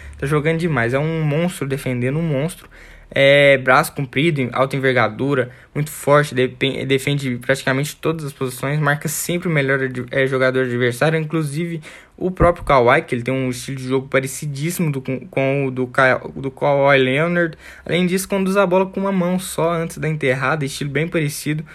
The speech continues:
com o do Kawhi, com, quando o Kawhi ataca.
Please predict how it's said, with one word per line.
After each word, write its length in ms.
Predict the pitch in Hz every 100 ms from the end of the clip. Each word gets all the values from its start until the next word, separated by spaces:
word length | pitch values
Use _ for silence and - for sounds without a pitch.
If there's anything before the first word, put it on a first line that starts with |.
| - - _
com 300 | - 143 175 - -
o 100 | 147
do 120 | 147
Kawhi, 340 | 151 147 135
com, 240 | 123 127 120 -
quando 220 | - 127
o 40 | 123
Kawhi 300 | - 123 117
ataca. 680 | 113 110 - 123 131 117